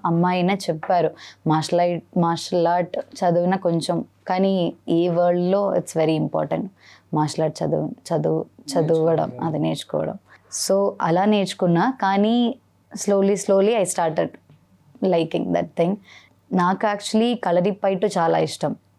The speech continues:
Speaker 1: than కరాటే. కానీ karate is also very important. మనకి ఒక సెల్ఫ్ కాన్ఫిడెన్స్‌కి ఒక ఫస్ట్ స్టెప్ నేర్చు-, ఫస్ట్ స్టెప్ కావాలంటే karate is the best option.
Speaker 2: So అనంతిక, ఎన్ని మార్షల్ ఆర్ట్స్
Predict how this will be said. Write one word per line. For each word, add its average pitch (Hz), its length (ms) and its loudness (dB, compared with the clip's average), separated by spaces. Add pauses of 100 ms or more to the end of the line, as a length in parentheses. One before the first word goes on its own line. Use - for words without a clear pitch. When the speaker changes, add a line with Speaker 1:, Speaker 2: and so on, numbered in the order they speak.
Speaker 1:
than 170 260 0
కరాటే. 175 580 -4 (680)
కానీ 208 240 0
karate 208 420 2
is 214 100 0
also 202 180 2
very 190 320 2
important. 175 580 0
మనకి 175 360 2
ఒక 180 120 0
సెల్ఫ్ 175 300 -2
కాన్ఫిడెన్స్‌కి 190 880 -2 (320)
ఒక 175 320 0 (140)
ఫస్ట్ - 420 -6 (100)
స్టెప్ - 500 -2
నేర్చు-, 170 480 -4 (140)
ఫస్ట్ 185 160 -2
స్టెప్ 180 300 -2 (120)
కావాలంటే 170 680 2
karate 165 360 0
is 165 100 -2
the 156 140 -6
best 160 340 -4
option. - 280 -12 (540)
Speaker 2:
So 160 40 0
అనంతిక, 202 300 0
ఎన్ని 175 300 4
మార్షల్ 165 380 0
ఆర్ట్స్ 165 200 -2